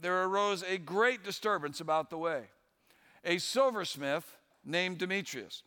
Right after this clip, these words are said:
who made silver shrines of Artemis, brought in a lot of business for the craftsmen there.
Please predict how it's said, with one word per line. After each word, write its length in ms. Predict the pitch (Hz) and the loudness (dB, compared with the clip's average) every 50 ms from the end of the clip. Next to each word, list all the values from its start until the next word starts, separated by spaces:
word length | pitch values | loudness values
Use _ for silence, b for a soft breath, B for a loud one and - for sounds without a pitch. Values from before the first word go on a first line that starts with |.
| _ _ _ | _ _ _
who 100 | - 180 | -2 0
made 240 | 196 190 190 190 - | 2 2 0 0 -2
silver 340 | - 202 226 226 220 226 208 | 0 2 2 2 2 0 -2
shrines 460 | - - 202 202 196 202 202 190 170 | -2 0 2 2 2 2 0 -2 -2
of 80 | 160 165 | 0 2
Artemis, 560 | 170 175 170 151 123 117 117 127 - - b b b b b b b - | 4 4 2 0 -2 -6 -8 -10 -10 -12 b b b b b b b 2
brought 240 | 165 190 214 226 | 4 6 6 6
in 160 | 220 220 208 196 | 4 2 2 2
a 160 | 180 175 170 - | 2 0 0 -2
lot 400 | 123 147 160 185 208 226 220 220 | -2 2 4 6 6 6 6 4
of 160 | 214 190 156 | 0 -2 0
business 520 | 180 202 202 160 139 135 127 131 - - - _ _ | 0 0 0 0 -4 -8 -10 -10 -10 -12 -14 _ _
for 100 | - 151 | -10 -10
the 100 | 151 160 | -8 -6
craftsmen 520 | 143 160 175 180 180 170 - - 143 135 127 | -2 2 2 2 2 2 -2 -6 -8 -8 -6
there. 240 | 123 117 107 98 | -6 -8 -8 -10